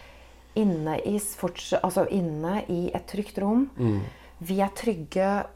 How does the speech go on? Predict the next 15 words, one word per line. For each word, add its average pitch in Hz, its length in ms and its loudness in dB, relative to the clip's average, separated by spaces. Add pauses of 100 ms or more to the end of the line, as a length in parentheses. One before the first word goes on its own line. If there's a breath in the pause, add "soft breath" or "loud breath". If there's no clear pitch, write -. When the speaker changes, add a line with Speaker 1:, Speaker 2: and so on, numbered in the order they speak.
(520)
Speaker 1:
oss - 320 -4
imellom. 196 760 2 (100)
Speaker 2:
Mhm. 110 400 2 (340)
Speaker 1:
Vi 190 140 2
har 185 120 2
snakket 185 440 -6
sammen 196 460 0
så 202 440 -4
mye 196 540 0
at 202 160 -2
vi, 214 80 2 (640 loud breath)
jeg 226 200 8
kjenner 214 280 0
meg 170 140 -2
trygg. 131 320 -4